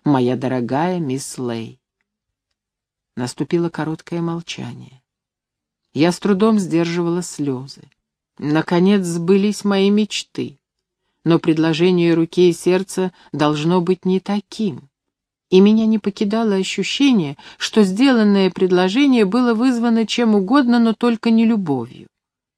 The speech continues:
Возможно, Конан назвал столько причин, по которым нам нужно вступить в брак, чтобы скрыть истинную. «Вы так убедительно и в то же время практично все изложили», запинаясь, проговорила я.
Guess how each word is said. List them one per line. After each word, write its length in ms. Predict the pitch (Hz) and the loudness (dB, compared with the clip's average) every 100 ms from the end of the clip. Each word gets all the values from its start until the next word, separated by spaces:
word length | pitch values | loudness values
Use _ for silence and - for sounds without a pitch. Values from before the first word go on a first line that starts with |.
| _ - | _ -6
Возможно, 480 | 135 139 143 151 | -2 -2 -2 -4
Конан 420 | 143 160 156 156 160 _ _ | -2 0 0 -2 -6 _ _
назвал 480 | 151 151 135 165 165 | 0 0 0 0 0
столько 480 | - - 175 175 160 | -2 0 0 0 -2
причин, 540 | - 143 - 165 180 - _ | -2 -2 -2 -2 -2 -6 _
по 120 | - 170 | -2 0
которым 520 | 170 180 170 170 160 - - | 2 2 4 4 2 -6 0
нам 300 | 175 170 185 | 2 6 6
нужно 320 | 180 170 165 | 6 4 0
вступить 480 | - 175 156 180 165 | 0 0 2 2 2
в 100 | 147 | 0
брак, 280 | 160 175 | 0 0
чтобы 280 | - - 165 | -2 -2 -2
скрыть 500 | 170 - 165 196 - - | -2 0 0 0 -2 -2
истинную. 680 | 247 - - 147 127 107 - _ _ _ _ _ _ _ - | -2 -2 -8 -10 -10 -14 -20 _ _ _ _ _ _ _ -8
«Вы 140 | 139 | -8
так 260 | - 160 - | -4 -4 -2
убедительно 840 | 147 - 131 139 - 156 156 160 - _ - | -2 -2 -2 -4 -6 -10 -10 -12 -18 _ -2
и 80 | 160 | -2
в 80 | |
то 140 | - 175 | 2 2
же 100 | 156 | 2
время 320 | 156 170 156 | 2 2 0
практично 640 | - 165 - 208 196 165 | -2 -4 -2 -4 -4 -4
все 300 | 156 - 180 | -6 -2 0
изложили», 720 | 160 151 139 139 202 233 180 131 _ - | 0 -2 -4 -4 -2 0 -2 -4 _ -12
запинаясь, 640 | 147 165 175 170 156 147 | -2 0 2 2 2 -2
проговорила 720 | - 156 147 156 160 156 143 143 | -4 -6 -2 0 0 0 -2 -4
я. 420 | 143 139 135 | -4 -6 -6